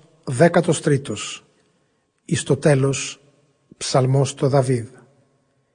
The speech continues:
Είπεν άφρον εν καρδία αυτού, «Ουκ έστι Θεός». Διεφθάρισαν και ευδελίχθησαν εν επιτιδεύμασιν, «Ουκ έστι ποιόν Χριστότητα, ουκ έστιν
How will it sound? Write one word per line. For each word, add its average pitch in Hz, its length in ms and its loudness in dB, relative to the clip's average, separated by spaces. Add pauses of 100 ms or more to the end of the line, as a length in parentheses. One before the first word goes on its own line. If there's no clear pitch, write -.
(680)
Είπεν 190 340 6
άφρον 175 360 4
εν 160 160 4
καρδία 151 440 4
αυτού, 151 560 0
«Ουκ - 200 2
έστι 165 280 4
Θεός». - 680 -8 (920)
Διεφθάρισαν 156 1000 4
και 156 140 2
ευδελίχθησαν 143 880 2
εν 139 80 2
επιτιδεύμασιν, 135 1000 0 (840)
«Ουκ 190 200 2
έστι 196 300 6
ποιόν 185 260 6
Χριστότητα, 147 920 2 (120)
ουκ 175 220 2
έστιν 151 440 2